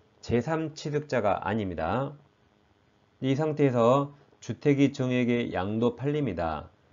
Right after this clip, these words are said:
정이 등기하면 소유자가 바뀌었죠.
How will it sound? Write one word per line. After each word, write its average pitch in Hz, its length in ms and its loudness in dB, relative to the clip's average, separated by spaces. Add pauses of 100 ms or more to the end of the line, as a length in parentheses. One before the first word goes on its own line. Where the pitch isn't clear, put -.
(140)
정이 131 260 0
등기하면 120 840 -2 (540)
소유자가 160 480 2
바뀌었죠. 95 640 -4